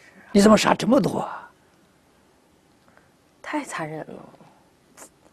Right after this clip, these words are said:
Speaker 1: 那这还得了吗？啊，现在人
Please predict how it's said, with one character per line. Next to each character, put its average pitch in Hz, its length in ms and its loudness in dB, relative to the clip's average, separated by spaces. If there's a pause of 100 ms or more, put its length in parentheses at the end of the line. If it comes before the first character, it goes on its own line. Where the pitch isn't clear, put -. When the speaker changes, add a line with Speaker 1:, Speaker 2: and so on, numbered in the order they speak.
(280)
Speaker 1:
那 185 100 -2
这 180 100 2
还 - 120 -6
得 151 140 -2
了 123 180 -8
吗？ 139 180 -12 (4000)
啊， 190 120 2
现 220 200 6
在 196 120 10
人 156 200 6